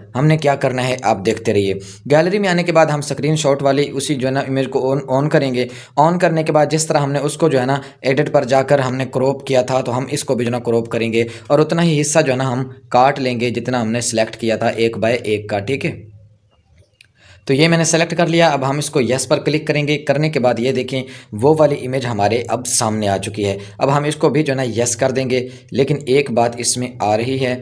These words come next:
तो मैं आपको बताता हूँ मुझे क्या बात नज़र आ रही है। मुझे ये नज़र आ रहा है कि ये हमारा जो है ना इसकी साइड ठीक नहीं, इसको रोटेट करना पड़ेगा। वो करने के लिए एडिट पे जाएंगे, एडिट पे जाने के बाद रोटेट पे जाएंगे, रोटेट पे जाने के बाद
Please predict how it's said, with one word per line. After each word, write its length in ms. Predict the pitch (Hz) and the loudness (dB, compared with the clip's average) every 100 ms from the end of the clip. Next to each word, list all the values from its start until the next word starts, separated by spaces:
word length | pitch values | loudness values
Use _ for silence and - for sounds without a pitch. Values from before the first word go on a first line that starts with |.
| - | -2
तो 60 | |
मैं 120 | 170 | 2
आपको 220 | 170 170 151 | 4 4 2
बताता 280 | 147 147 | 4 4
हूँ 60 | 165 | 4
मुझे 140 | 147 | 2
क्या 180 | 143 143 | 4 4
बात 220 | 127 127 123 | 6 4 2
नज़र 260 | 120 117 | 0 4
आ 60 | 113 | 6
रही 80 | 113 | 6
है। 60 | |
मुझे 180 | 120 139 | 4 6
ये 100 | 160 | 6
नज़र 240 | 165 151 143 | 6 6 6
आ 80 | |
रहा 80 | 139 | 6
है 60 | 143 | 4
कि 100 | 143 | 4
ये 160 | 127 | 4
हमारा 300 | 147 127 123 | 4 4 4
जो 100 | 131 | 4
है 60 | 127 | 2
ना 60 | 127 | 2
इसकी 260 | 135 139 | 2 2
साइड 320 | 120 120 131 | 4 4 4
ठीक 160 | 135 120 | 4 2
नहीं, 120 | 120 | 2
इसको 180 | 127 139 | 2 4
रोटेट 340 | 120 117 131 | 6 6 4
करना 240 | - 120 120 | 4 2 2
पड़ेगा। 300 | 117 113 113 | 2 4 6
वो 140 | 120 | 4
करने 240 | 139 131 139 | 4 2 4
के 100 | 147 | 4
लिए 100 | 139 | 6
एडिट 200 | 131 139 | 6 4
पे 80 | |
जाएंगे, 260 | 131 131 131 | 4 6 6
एडिट 180 | 127 135 | 6 4
पे 60 | |
जाने 200 | 127 127 | 2 2
के 80 | 127 | 4
बाद 120 | 123 | 4
रोटेट 300 | 117 117 127 - | 6 6 4 4
पे 60 | |
जाएंगे, 220 | 131 127 | 2 2
रोटेट 300 | 120 120 135 | 2 4 2
पे 80 | 131 | 4
जाने 180 | 123 123 | 4 4
के 100 | 127 | 4
बाद 220 | 123 117 | 4 4